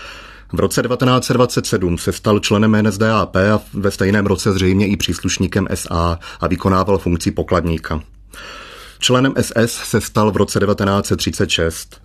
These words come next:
a byl poměrně úspěšný, to jeho účetní vzdělání se mu hodilo, protože v letech devatenáct set třicet šest až devatenáct set třicet devět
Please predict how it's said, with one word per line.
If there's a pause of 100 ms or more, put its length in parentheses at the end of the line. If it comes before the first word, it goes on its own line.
a
byl (100)
poměrně
úspěšný,
to
jeho
účetní
vzdělání
se
mu
hodilo, (280)
protože
v
letech
devatenáct
set
třicet
šest
až
devatenáct
set
třicet
devět